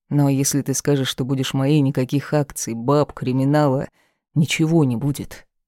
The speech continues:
Только мы. Что скажешь?» «Как же люди любят обманываться», подумалось мне. Ярослав считал меня идеалом и отчего-то решил, что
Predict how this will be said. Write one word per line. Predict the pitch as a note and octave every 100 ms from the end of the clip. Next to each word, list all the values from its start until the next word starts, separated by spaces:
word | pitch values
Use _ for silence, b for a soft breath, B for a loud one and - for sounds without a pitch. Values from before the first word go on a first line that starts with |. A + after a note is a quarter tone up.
| _
Только | - C3+ - C3+
мы. | A2+ D3+ - _ _ _ _ _
Что | - E3+
скажешь?» | - D3+ C3+ C#3+ - - _ _ _ _ _ _ _ _ _ _
«Как | - F3
же | E3+ E3+
люди | E3 F3 E3 D#3+
любят | D#3 D#3+ D3+ -
обманываться», | C#3+ C#3+ D3 C#3+ C3+ C3+ B2 - - D3+ - _ _
подумалось | - C3 C3 C3 C#3+ -
мне. | C3+ C3+ D3+ - _ _ _ _ _ -
Ярослав | D#3 D#3 D#3 G3
считал | - F3+ - F3
меня | E3+ E3 D#3+ D#3
идеалом | D3 D3 D#3+ F3+ F3+ C#3+
и | B2+
отчего-то | B2 - C#3 D3+ D3+
решил, | C3 C3 - D#3
что | D3 -